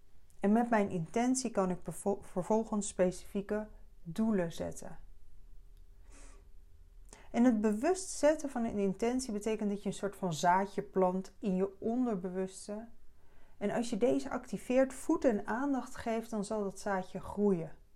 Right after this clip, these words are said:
En je acties zullen dan, zowel bewust als onbewust,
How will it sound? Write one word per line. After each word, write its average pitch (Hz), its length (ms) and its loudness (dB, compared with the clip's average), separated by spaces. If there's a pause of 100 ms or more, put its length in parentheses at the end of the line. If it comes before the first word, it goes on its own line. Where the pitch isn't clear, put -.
(1400)
En 214 140 4
je - 180 2
acties 277 520 2
zullen 214 280 2
dan, 208 400 4
zowel 277 400 2
bewust 214 680 -4
als 208 160 -4
onbewust, 240 680 0